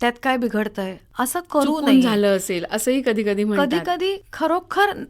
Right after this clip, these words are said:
Speaker 1: नैसर्गिकपणे होतं की असं नाहीये की प्रत्येक वेळेला पुरुष सहाध्यायी असतो, तो वाईटच असतो, असं नाहीये.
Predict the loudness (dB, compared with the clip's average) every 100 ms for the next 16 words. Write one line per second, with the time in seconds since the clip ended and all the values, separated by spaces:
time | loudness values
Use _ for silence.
0 | -4 0 0 2 2 0 -2 -2 0 -2
1 | -2 -4 -4 _ _ -8 -6 -4 -4 -4
2 | -4 -4 -2 -4 -6 -12 -12 -8 -6 -4
3 | -4 -4 -6 -6 -6 -4 -6 -8 -6 -4
4 | -4 -4 -2 0 -2 -4 -6 -4 -2 -2
5 | -2 -4 -6 -6 -2 -2 -2 -4 -2 -2
6 | -4